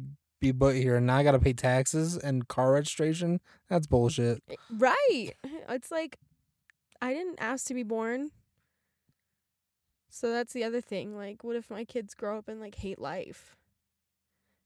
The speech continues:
Speaker 2: And they're just, like, angry and depressed. That makes me so scared.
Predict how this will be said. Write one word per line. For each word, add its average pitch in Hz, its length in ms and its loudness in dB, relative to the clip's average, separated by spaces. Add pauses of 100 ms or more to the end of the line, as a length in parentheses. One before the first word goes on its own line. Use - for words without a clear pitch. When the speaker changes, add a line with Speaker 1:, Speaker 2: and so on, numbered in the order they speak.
(180)
Speaker 2:
And 226 120 -10
they're 214 140 -8
just, 208 300 -12
like, 220 280 -14 (340)
angry 240 420 -10
and 208 100 -12
depressed. 226 720 -14
That 202 160 -10
makes 226 200 -12
me 247 100 -10
so 196 200 -12
scared. - 520 -14